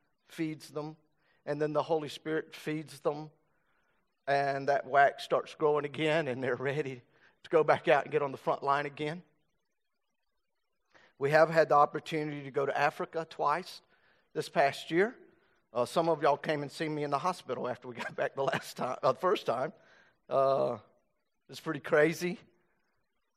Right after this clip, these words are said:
I stood with a missionary, though, at the South Carolina Baptist Convention just two, two days ago, two or three days ago. And, uh, tears rolled down his eyes as he just expressed again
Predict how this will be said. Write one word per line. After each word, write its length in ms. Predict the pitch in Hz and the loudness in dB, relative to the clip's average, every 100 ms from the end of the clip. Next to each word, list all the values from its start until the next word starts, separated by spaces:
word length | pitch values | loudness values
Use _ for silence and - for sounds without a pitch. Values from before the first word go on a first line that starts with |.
| _ _ _ _ - | _ _ _ _ -2
I 80 | 143 | -2
stood 460 | - - 190 196 | -2 4 4 6
with 140 | 175 151 | 2 0
a 40 | |
missionary, 600 | 151 160 - 151 147 143 | 2 -2 -2 -2 0 0
though, 280 | 139 135 139 | 2 4 2
at 80 | - | -2
the 100 | 120 | -2
South 280 | 165 139 | 0 0
Carolina 240 | 180 147 135 | 0 -2 0
Baptist 400 | 135 139 127 - | 0 -2 -4 -12
Convention 480 | 123 139 139 127 113 | -8 -8 -8 -10 -10
just 260 | 127 - | -10 -10
two, 320 | - 151 139 117 _ _ _ | -10 -10 -10 -16 _ _ _
two 100 | 185 | -2
days 300 | 156 151 131 | 2 2 2
ago, 240 | 139 127 127 | -4 -2 -2
two 160 | 165 | -6
or 40 | 147 | -8
three 200 | 160 160 | -8 2
days 280 | 139 135 | 2 2
ago. 380 | 113 127 117 104 - _ _ _ _ _ _ _ | -4 -4 -2 -4 -12 _ _ _ _ _ _ _
And, 400 | 160 147 143 139 | 6 6 4 2
uh, 280 | 135 131 131 - | 2 2 0 -4
tears 520 | - 202 175 160 156 151 | -2 2 4 4 0 0
rolled 280 | 156 160 | 2 4
down 180 | 156 147 | 4 2
his 160 | 139 139 | 0 4
eyes 480 | 151 151 139 131 143 | 6 6 4 2 2
as 340 | 131 135 143 _ _ _ _ | 2 0 -6 _ _ _ _
he 160 | 165 | -4
just 360 | 156 151 - - | 4 4 4 -4
expressed 760 | 147 - - 170 156 139 - | -4 -4 2 4 4 2 -4
again 600 | 143 127 156 156 139 123 | -6 -2 0 0 0 -2